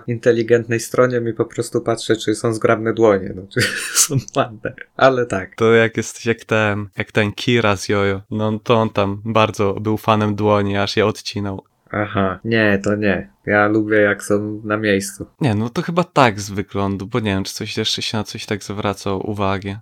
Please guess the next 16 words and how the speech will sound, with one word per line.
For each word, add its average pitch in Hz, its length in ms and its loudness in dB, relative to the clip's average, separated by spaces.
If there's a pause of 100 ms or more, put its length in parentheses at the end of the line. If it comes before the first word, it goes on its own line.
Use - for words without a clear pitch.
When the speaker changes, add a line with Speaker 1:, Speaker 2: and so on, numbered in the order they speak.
Speaker 2:
Że 117 120 0
wszyscy 160 320 -2
są 135 200 4
wyjątkowi, 120 1000 2
przez - 200 -2
to 127 100 -4
każdy 147 360 -2
ma 139 100 2
jakieś 135 300 -2
takie, 139 240 -4
powiedzmy, 123 420 -2
różne 143 320 2
słodkie - 440 2
cechy, 113 360 -2
bym 98 180 -4
powiedział. 98 580 -2